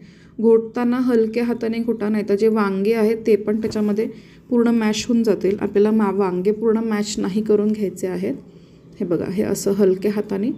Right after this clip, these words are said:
करून घ्यायचं आहे. आता आपण फोडणीची तयारी करूया. इथे फोडणीसाठी मी तेल घेतलं आहे, तेल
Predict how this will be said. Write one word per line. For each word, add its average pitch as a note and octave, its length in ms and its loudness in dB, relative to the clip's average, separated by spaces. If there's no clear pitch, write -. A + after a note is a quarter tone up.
करून G3+ 280 2
घ्यायचं F#3+ 340 2
आहे. F3+ 200 -4
आता G2 220 -2
आपण B3+ 280 -2
फोडणीची G3+ 640 2
तयारी F3+ 240 0
करूया. F3+ 360 -2
इथे A#3+ 180 2
फोडणीसाठी A3+ 680 2
मी B3 100 0
तेल A3+ 300 2
घेतलं G#3+ 300 2
आहे, G3+ 80 2
तेल A3+ 320 0